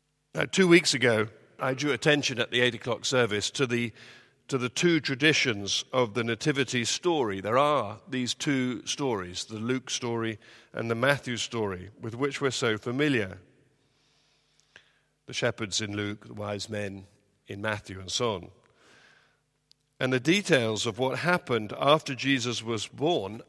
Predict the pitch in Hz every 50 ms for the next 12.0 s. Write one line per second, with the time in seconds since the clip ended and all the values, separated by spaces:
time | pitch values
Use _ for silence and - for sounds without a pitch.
0 | - - 139 156 165 160 - - 127 113 104 110 110 101 123 113 107 107 - -
1 | 98 98 107 92 - 120 110 - - 117 113 101 98 - 107 98 101 - _ _
2 | - - - - - - 131 135 143 151 156 - - - 120 110 107 110 110 -
3 | _ - - _ _ _ - 160 170 160 - - 131 110 95 - - - - -
4 | - _ _ _ _ _ _ _ _ _ _ _ _ _ _ _ _ _ _ -
5 | 139 156 196 208 220 165 147 156 - - 175 196 214 233 190 147 - 160 151 139
6 | - - 165 139 147 175 208 185 135 - 143 131 127 117 - 120 113 101 - 151
7 | 156 156 139 - - 98 98 101 - - - - - 131 120 - - - - 135
8 | 127 120 117 107 - - - - _ - - 131 120 147 175 165 - 123 104 101
9 | 92 - - - 143 135 120 131 120 - 120 117 117 - - - 147 151 160 151
10 | - - 123 104 101 - - - - - _ _ _ _ _ _ _ _ _ _
11 | _ _ - 120 110 123 123 120 113 117 123 135 139 143 123 - - - - -